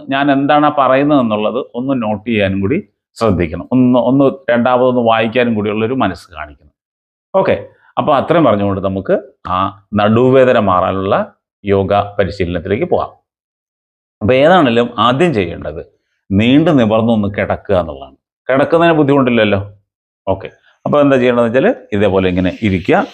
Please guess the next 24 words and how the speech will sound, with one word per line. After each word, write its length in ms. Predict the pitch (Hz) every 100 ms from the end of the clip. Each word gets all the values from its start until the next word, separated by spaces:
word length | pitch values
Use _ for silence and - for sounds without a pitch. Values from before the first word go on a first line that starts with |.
| - - 110
കാലൊരു 340 | 101 98 95 98
വശത്തേക്ക് 400 | 98 - 98 104
നീട്ടുക. 280 | 104 101 131 185 - _ _ _ 143
എപ്പോഴും 280 | - 180 180 -
കിടക്കുമ്പോൾ 520 | 139 139 139 170 95 110 - 147
ഒരു 120 | 170 156
വശത്തേക്ക് 480 | 123 139 127 147 143
ചെരിഞ്ഞേ 260 | 113 98 101 95
കിടക്കാവൂ, 360 | 82 78 73 76
പ്രത്യേകിച്ച് 440 | 101 101 117 117 151 139
നടുവേദന 440 | 107 98 98 92 85
ഉള്ളവർ. 240 | 80 76 - _ _ - 113
എല്ലാവരും 320 | 123 143 151
അങ്ങനെ 160 | 147 151
കിടക്കാവൂ. 380 | 139 127 135 139 214 - _ _ _ _ _ 131
ഒരിക്കലും 380 | 131 151 160 151
ഇങ്ങനെ 200 | 147 147
ഇരുന്നിട്ട് 440 | 131 143 165 139 175 185 - _ _ 131
അതുപോലെ 480 | 131 143 156 165 170
തന്നെ 120 | 156 143
അങ്ങോട്ട് 240 | 139 127 120
പുറകോട്ട് 320 | 113 113 107
ഇങ്ങനെ 160 | 107 101
കിടക്കരുത്. 420 | 82 - 85 76